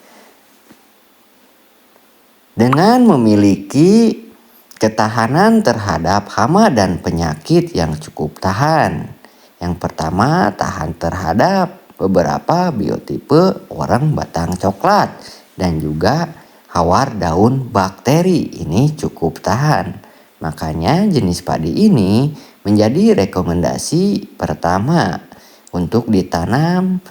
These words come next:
di daerah yang epidemis orang. Dengan umur yang lumayan cukup genjah, yaitu sembilan puluh lima hari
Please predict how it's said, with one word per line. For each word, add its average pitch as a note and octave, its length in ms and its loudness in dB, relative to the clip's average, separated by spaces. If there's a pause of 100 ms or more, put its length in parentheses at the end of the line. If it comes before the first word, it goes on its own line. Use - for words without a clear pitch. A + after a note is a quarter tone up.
(140)
di E2 640 -2 (160)
daerah F#2+ 680 0
yang A2+ 360 -4
epidemis A2+ 880 0
orang. F#2 560 -2 (1120)
Dengan E3+ 480 4
umur B2 480 4
yang B2 300 4
lumayan D3+ 580 4
cukup G2 400 -2
genjah, A#2 560 4
yaitu F2+ 560 0
sembilan F#2 480 0
puluh F#2 400 -2
lima F#2 240 0
hari D#3 480 0